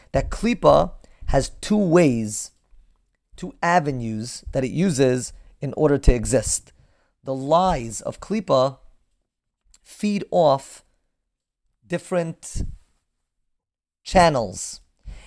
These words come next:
And one of them is that it goes to a very general, aloof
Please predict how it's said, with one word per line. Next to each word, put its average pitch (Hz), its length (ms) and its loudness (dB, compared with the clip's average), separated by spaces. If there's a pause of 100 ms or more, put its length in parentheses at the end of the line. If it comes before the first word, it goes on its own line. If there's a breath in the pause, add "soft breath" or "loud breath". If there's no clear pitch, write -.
(140 soft breath)
And 139 160 -6
one 180 160 4
of 196 60 0
them 175 160 2
is 160 560 -2
that 139 160 2
it 123 120 -2
goes 175 340 2
to 156 200 2
a 139 60 4
very 160 320 4 (120)
general, 117 800 2 (600)
aloof 147 720 -6